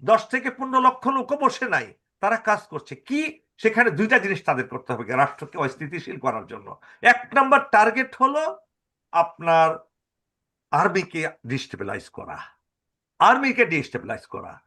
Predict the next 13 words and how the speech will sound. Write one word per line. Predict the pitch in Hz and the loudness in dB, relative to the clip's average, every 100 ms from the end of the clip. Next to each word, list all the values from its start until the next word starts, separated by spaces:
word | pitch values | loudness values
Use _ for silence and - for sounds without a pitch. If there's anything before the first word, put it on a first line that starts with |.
| _ - | _ -6
কারণ | 226 | -2
আর্মি | 240 233 254 294 330 294 _ _ - | 4 6 6 0 -4 -6 _ _ -4
যদি | 214 | -2
দুর্বল | 254 247 285 277 | 2 4 6 4
হয়ে | 240 285 | 4 2
যায়, | 254 311 | 2 -2
দেশটা | 320 170 165 139 | 0 -2 -2 -6
দুর্বল, | 110 107 135 120 - _ _ | -8 -6 -2 -2 -6 _ _
এটা | - 220 262 | -8 -2 -2
স্বাভাবিক। | - 196 226 143 - _ _ _ _ _ _ | 2 4 4 2 -6 _ _ _ _ _ _
কেননা | 185 220 | 0 4
ভাই, | 220 196 | 4 4
পাঁচ | 196 | 4